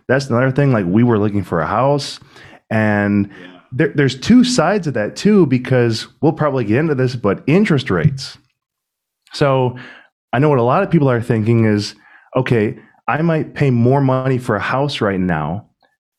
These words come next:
Speaker 1: but it might be okay because if interest rates go to, like, seven percent, but I'm at four and I pay more, like, maybe, maybe my
Speaker 2: Mm-hmm.
Speaker 1: overall cost is, is the same.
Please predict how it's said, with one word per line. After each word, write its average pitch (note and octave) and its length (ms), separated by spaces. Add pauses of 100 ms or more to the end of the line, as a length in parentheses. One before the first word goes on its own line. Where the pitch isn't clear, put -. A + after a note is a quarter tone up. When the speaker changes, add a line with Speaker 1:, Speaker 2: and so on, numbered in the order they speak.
(520)
Speaker 1:
but B2+ 520 (200)
it C3+ 160
might C#3 480 (640)
be C#3+ 200
okay F3 480
because A#2+ 280
if G#2+ 140
interest G3+ 380
rates F#2 220
go G#2+ 160
to, G#2 60
like, F#2+ 280
seven B2 380
percent, B2 720 (420)
but G#2+ 320
I'm B2+ 240
at G#2 300 (340)
four C3 560
and G#2 80
I F#2+ 80
pay A2+ 240
more, C3 360
like, G2+ 200
maybe, B2 520 (140)
maybe B2 160
my A#2+ 160
Speaker 2:
Mm-hmm. A2 100
Speaker 1:
overall A#2+ 380
cost B2+ 420
is, - 340
is G2+ 240
the G2 100
same. C#3+ 580